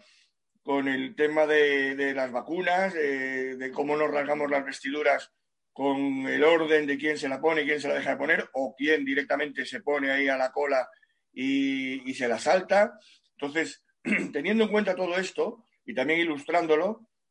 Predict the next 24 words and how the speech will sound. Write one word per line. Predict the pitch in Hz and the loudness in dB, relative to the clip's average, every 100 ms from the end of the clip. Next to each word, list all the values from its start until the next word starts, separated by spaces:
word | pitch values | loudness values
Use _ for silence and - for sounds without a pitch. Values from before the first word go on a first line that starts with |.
| _ - | _ -6
que | 131 | -4
la | 123 | -2
gente | 127 139 143 | -2 -2 -2
sepa, | 165 180 | 0 0
bueno, | 170 147 170 | 2 2 2
que, | 127 127 117 | -4 -4 -2
que | 120 | 0
hay | 147 | 2
otros | 147 147 139 | 2 0 -2
mundos, | 180 190 180 180 | 0 0 0 -2
otros | 160 143 135 | -4 -6 2
países, | 139 185 - 170 - - _ _ _ _ | 2 2 0 -2 -2 -10 _ _ _ _
mm, | 143 135 117 | -6 -4 -2
que | 127 | 2
yo | 135 143 | 6 6
conozco, | 151 185 - 175 196 | 6 4 2 0 0
y, | 127 127 123 - | 0 0 0 -2
y | 127 127 127 127 135 | -2 0 0 -2 -2
en | 131 | -2
este | 135 143 | 0 2
caso | 156 160 147 | 2 2 0
es | |
Oriente | 131 143 156 156 | -2 0 0 2
Medio, | 160 185 170 214 | 2 2 0 0